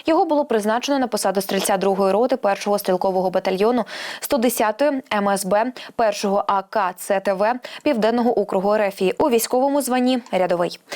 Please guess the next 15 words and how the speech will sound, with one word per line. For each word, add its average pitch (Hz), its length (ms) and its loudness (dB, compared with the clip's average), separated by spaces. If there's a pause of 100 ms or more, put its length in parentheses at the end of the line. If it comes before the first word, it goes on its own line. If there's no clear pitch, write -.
(260)
Зрадник 254 440 0
пройшов 214 320 0
військову 202 300 -2
підготовку 202 500 -2
та 196 120 0
незабаром 208 460 0
вже 196 120 -2
штурмував 196 520 0
позиції 190 400 0
Збройних 185 360 0
Сил 196 200 2
України 214 400 0
у 208 60 2
Донецькій 190 420 -2
області. 185 500 0